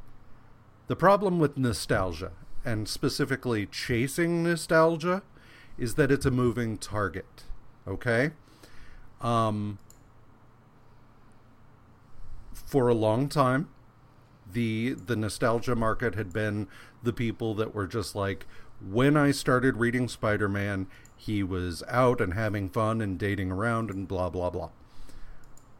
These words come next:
Increasingly, there's going to be people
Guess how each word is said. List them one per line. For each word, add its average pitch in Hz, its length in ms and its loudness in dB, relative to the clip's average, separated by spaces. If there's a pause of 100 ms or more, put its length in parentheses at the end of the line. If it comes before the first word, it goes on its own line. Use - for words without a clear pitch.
(760)
Increasingly, 127 1000 6
there's 120 260 4
going 110 340 2
to 110 80 0
be 117 160 0
people 104 600 0